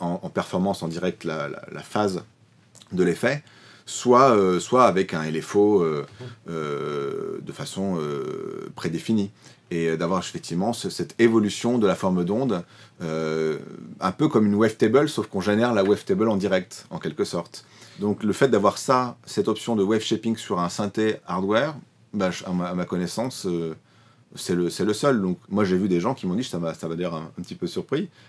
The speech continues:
euh, je pensais pas que ça pouvait avoir un tel pouvoir, mais voilà, ils m'ont dit, ah bah, du, du coup là ça me donne envie d'acheter le, le Prolog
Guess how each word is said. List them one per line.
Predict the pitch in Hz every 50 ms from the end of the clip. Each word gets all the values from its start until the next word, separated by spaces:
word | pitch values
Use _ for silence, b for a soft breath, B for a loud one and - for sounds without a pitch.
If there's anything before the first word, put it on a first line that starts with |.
| b b - 82
euh, | 78 80 50 50 50 50 - - - -
je | -
pensais | - 87 - -
pas | - 98
que | -
ça | - 90
pouvait | - 95
avoir | 87 87 85
un | 82
tel | - 87
pouvoir, | 85 - 95 98 135 151
mais | 127 101
voilà, | 90 107 95 95
ils | 104
m'ont | 92 92
dit, | 98 123 139 113
ah | 110
bah, | 104 104 98 92
du, | 95 95 87 - -
du | 107 98
coup | 87 - 135 143
là | 127 123 139
ça | 135 - 107
me | 98 95
donne | 95 92
envie | 92 92 117 120
d'acheter | 113 98 - - 120
le, | 113 107 104 101 98 95
le | 98 87
Prolog | - - 95 90 98 120 120